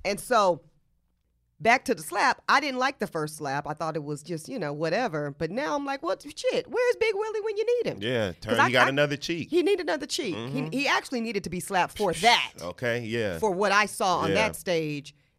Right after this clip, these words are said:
Speaker 1: at, um, Radio City Music Hall.
Speaker 2: Yeah, damn.
Speaker 1: No, it was, it was a hot mess. But don't worry, y'all, y'all will all get to see it.
Speaker 2: Yeah.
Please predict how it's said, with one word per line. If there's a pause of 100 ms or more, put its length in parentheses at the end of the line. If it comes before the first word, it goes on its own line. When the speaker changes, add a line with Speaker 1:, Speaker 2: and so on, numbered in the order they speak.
Speaker 1:
at,
um,
Radio
City
Music
Hall.
Speaker 2:
Yeah,
damn. (200)
Speaker 1:
No,
it
was,
it
was
a
hot
mess.
But
don't
worry, (120)
y'all,
y'all
will
all
get
to
see
it.
Speaker 2:
Yeah.